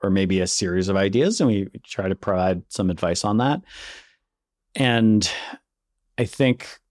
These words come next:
one of the biggest things is thinking about how expansive your series is going to be. Are you doing this once a month for six months, or are you doing it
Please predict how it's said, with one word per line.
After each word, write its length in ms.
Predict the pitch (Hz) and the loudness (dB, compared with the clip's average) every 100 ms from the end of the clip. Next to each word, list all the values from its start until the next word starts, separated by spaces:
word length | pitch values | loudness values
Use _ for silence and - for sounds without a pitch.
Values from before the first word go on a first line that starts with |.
| _ _ | _ _
one 260 | 135 131 | 2 4
of 60 | 127 | 4
the 60 | 117 | 4
biggest 340 | 113 117 - | 2 0 0
things 380 | 110 104 95 - | 0 2 0 0
is 180 | 127 95 | 0 0
thinking 420 | - 113 101 104 | 0 0 2 2
about 460 | 101 98 92 98 98 _ _ _ _ | 4 2 4 2 0 _ _ _ _
how 240 | 107 143 143 | 2 4 4
expansive 600 | - - 113 110 117 98 | 2 0 2 2 2 4
your 140 | 101 | 2
series 560 | - 113 101 101 90 - | 4 4 6 4 2 2
is 180 | 131 | 0
going 220 | - 104 95 | 2 2 2
to 80 | 95 | 4
be. 280 | 95 82 | 2 2
Are 100 | 87 | 2
you 160 | 107 107 | 4 4
doing 280 | 104 113 110 | 4 6 6
this 420 | 104 98 - - - - - _ _ _ | 4 2 0 -2 -6 -20 -20 _ _ _
once 360 | 127 110 113 107 | 2 4 4 4
a 40 | |
month 280 | 98 98 95 | 4 4 2
for 160 | - | 0
six 260 | 98 113 - | 2 2 4
months, 560 | 123 190 202 - - - _ _ - | 4 4 2 0 -2 -4 _ _ 0
or 340 | 123 113 113 | 4 4 6
are 100 | 107 | 6
you 140 | 110 | 6
doing 300 | 101 107 101 | 6 6 6
it 320 | 101 101 98 | 4 4 2